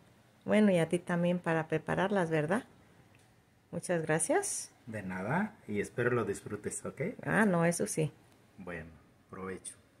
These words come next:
Speaker 1: Hola.
Speaker 2: <laughs> Hola.
Speaker 1: Pero ni me las quiero comer, se ven muy bonitas.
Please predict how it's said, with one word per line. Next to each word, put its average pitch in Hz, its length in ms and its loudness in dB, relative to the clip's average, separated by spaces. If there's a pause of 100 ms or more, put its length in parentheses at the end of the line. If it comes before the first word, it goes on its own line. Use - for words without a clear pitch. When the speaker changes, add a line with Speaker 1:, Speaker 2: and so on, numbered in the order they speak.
(1500)
Speaker 1:
Hola. 226 400 4
Speaker 2:
<laughs> 160 180 6
Hola. 160 340 2 (1900)
Speaker 1:
Pero 185 280 12
ni 185 140 10
me 180 160 10
las 175 240 8
quiero 214 320 12
comer, 175 340 10
se 196 160 12
ven 196 140 12
muy 202 160 8
bonitas. 196 840 6